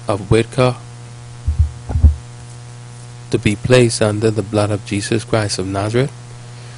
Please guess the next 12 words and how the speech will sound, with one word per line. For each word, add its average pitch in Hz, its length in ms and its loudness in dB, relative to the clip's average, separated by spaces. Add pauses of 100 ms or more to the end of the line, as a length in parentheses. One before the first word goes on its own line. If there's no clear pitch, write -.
(180)
to 113 80 -8
be 107 380 0 (100)
completely 113 720 0 (160)
crushed - 460 2 (760)
in 107 180 4
the 107 120 4
name 104 240 0
of 95 100 -4
Jesus 107 400 -2
Christ 107 360 -2
of 101 100 -2
Nazareth. 104 380 0